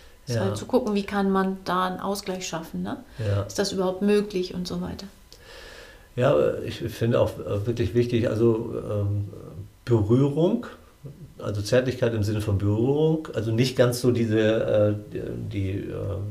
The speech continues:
Speaker 2: die Sexualität nachher, also, ähm, ich,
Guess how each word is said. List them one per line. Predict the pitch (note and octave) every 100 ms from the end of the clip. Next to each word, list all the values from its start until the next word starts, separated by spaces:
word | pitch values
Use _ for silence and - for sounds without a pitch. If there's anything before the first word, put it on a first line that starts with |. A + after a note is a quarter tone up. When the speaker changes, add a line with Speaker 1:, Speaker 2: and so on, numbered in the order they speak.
| - -
Speaker 2:
die |
Sexualität | - F#2+ - G2+ F#2+ G2 C3+ D3+
nachher, | C#3 - A#2 A#2+ A2+
also, | G#2 G2+ G2+ - - - - - -
ähm, | G#2+ G2+ G2+ - - E2+ -
ich, | -